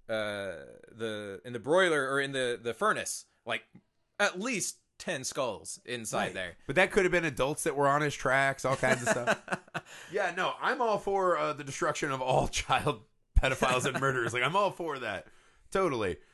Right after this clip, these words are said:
Speaker 2: What I'm saying is, is that it is sad to see that this guy, like, he was trying to do right.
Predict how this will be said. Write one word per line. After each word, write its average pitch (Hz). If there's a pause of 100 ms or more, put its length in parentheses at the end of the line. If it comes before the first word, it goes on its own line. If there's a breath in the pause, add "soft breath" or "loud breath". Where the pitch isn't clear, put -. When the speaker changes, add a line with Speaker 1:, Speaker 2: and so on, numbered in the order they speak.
(160 soft breath)
Speaker 2:
What 156
I'm 165
saying 208
is, 165
is 143
that 135 (260)
it 151
is 175
sad 165
to 131
see 143
that 127
this 120
guy, 156
like, 117
he 113
was 107
trying 147
to 143
do 139
right. 101